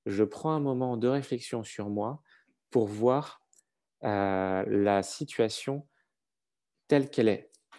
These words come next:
Si on, on va directement à la solution, en fait, c'est un peu une forme d'échappatoire.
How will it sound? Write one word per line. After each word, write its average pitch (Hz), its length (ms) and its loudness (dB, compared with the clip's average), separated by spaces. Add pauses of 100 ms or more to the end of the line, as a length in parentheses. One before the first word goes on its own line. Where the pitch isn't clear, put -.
(360)
Si - 360 0 (120)
on, 123 560 -4 (160)
on 117 120 -2
va 107 140 0
directement 147 560 0
à 135 40 0
la 113 100 -2
solution, 120 640 -6
en 117 100 -10
fait, 143 240 0
c'est - 140 -8
un 113 100 -4
peu 147 360 -4
une 117 120 -6
forme 120 320 -4
d'échappatoire. 113 840 -6